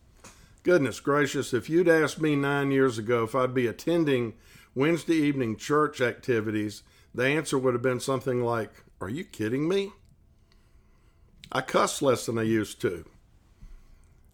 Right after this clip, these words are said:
I look for opportunities to speak about God, Jesus, the Holy Spirit, and matters of faith.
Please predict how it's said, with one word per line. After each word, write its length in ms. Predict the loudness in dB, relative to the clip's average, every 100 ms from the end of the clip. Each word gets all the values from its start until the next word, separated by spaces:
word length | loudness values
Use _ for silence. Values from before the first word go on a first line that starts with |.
| _ _ _ -20 -20 -20 _ _ _ _ -4
I 80 | 2
look 240 | 2 2
for 140 | 2
opportunities 840 | 2 2 -2 2 4 2 0 -4 -4
to 120 | -10
speak 400 | -10 -2 0 0
about 340 | 0 -2 -2 -2
God, 500 | 0 2 0 -4 -14
Jesus, 480 | -2 0 0 -2 -10
the 140 | -6 -2
Holy 240 | 0 0
Spirit, 580 | -2 -2 0 2 0 -8 -16
and 360 | -6 -2 -2 -4
matters 440 | 0 0 2 0 0
of 140 | -4
faith. 520 | -2 -2 -2 -6 -14